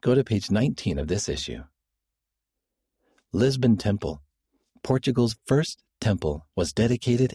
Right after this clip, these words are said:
in twenty nineteen. Healthy tip. A balanced diet. Fat is a nutrient your body needs. Small amounts of it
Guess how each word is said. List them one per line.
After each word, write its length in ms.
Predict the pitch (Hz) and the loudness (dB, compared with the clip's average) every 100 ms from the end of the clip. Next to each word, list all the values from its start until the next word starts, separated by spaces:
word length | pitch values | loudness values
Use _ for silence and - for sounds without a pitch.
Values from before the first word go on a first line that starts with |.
| - | -6
in 160 | 82 69 | -8 -6
twenty 400 | - 104 117 127 | -4 -2 0 0
nineteen. 600 | 90 90 - 76 69 69 _ _ _ _ _ _ _ _ _ _ _ _ | 0 -2 -6 -6 -6 -12 _ _ _ _ _ _ _ _ _ _ _ _
Healthy 300 | - 240 131 | 0 2 2
tip. 220 | - 78 - _ _ _ _ _ _ - | 0 -4 -6 _ _ _ _ _ _ -6
A 60 | 95 | -2
balanced 540 | 107 110 107 - - _ | 2 4 2 0 -10 _
diet. 300 | 92 71 67 _ _ _ _ _ _ _ _ | -4 -4 -8 _ _ _ _ _ _ _ _
Fat 440 | - 175 170 73 - _ - | -4 0 0 0 -8 _ -2
is 160 | 101 | 2
a 20 | |
nutrient 540 | 95 110 - 104 95 92 | 4 4 2 0 0 2
your 180 | 104 104 | 2 2
body 300 | 98 95 82 | 0 -2 0
needs. 480 | 104 - - - - _ _ _ _ _ | 0 -2 -8 -18 -20 _ _ _ _ _
Small 400 | - - 113 147 | -10 0 2 4
amounts 320 | 156 165 170 | 4 4 2
of 80 | 175 | 2
it 140 | 190 | 0